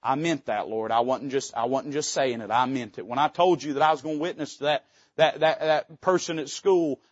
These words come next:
I, I meant that when I said that, Lord, and I'm, I'm committing myself to it. I'm really gonna do it."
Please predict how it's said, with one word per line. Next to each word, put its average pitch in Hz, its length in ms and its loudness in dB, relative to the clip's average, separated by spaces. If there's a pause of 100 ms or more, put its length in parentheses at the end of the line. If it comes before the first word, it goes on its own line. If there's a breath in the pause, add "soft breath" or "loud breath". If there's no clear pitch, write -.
I, 143 140 -6
I 170 140 6
meant 180 320 2
that 123 240 -2
when 120 100 -4
I 117 100 -2
said 117 300 -6
that, 113 220 -4
Lord, 127 240 -2
and 123 80 0
I'm, 139 180 2
I'm 139 160 2
committing 139 480 -4
myself 151 500 -2
to 156 160 0
it. 110 60 0
I'm 117 180 -2
really 120 220 0
gonna 131 220 -6
do 127 220 0
it." 107 140 -6